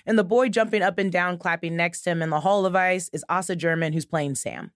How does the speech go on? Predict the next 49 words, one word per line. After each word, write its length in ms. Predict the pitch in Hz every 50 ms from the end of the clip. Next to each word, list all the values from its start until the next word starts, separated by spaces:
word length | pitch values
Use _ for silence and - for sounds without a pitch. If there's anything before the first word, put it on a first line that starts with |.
| _ -
Disgustingly, 840 | 233 233 233 - 285 294 320 311 - - 277 247 214 196 190 180
I 100 | 180 175
think 200 | 175 226 247 254
Marie 240 | 262 262 254 247 240
has 240 | 220 214 208 - -
to 140 | 196 170
cut 320 | 175 - - - 185 226 247
her 240 | - 214 185 143 - _ -
palms 400 | - 165 165 175 185 190 170 -
open 300 | - 170 - - 165 160
to 60 | 151
use 220 | 151 156 151 147 143
her 100 | 139 131
powers. 500 | - - 160 160 160 160 156 147 139 - - - - - -
We 100 | 190 214
have 120 | 220 233
a 60 | 233
shot 260 | 226 - 220 208 214 214
of 60 | 196
her 100 | 220 196
pulling 400 | 170 _ - 190 208 214 214 214
out 140 | 202 196 185
her 100 | 170 143
switchblade, 640 | - - - 170 175 175 - - 220 233 233 220
and 80 | 214 202
then 180 | 202 180 170 151
later 300 | 156 170 185 190 190 190
in 80 | 185
the 80 | 185 170
trailer, 380 | 175 - 175 175 180 180 170
in 80 | 170 170
the 80 | 160 147
same 340 | - 185 202 233 226 214
room 300 | 208 220 214 202 196 185
and 100 | 147 175
in 80 | 175 170
the 60 | 170
same 260 | 165 - 190 190 180 -
outfit, 480 | - 190 226 220 - - 190 185 - - - - - _ -
her 100 | 196 180
bloody 300 | 170 185 190 196 214 190
veins 500 | 156 143 170 170 175 180 180 175 165 151
are 100 | 156 156
coming 420 | - - - 170 185 185 180 -
out 180 | - 120 160 160
of 100 | 165 151
her 140 | 139 151 143
palms. 540 | - - - 151 156 156 143 131 135 - -
It's 220 | - 185 170 -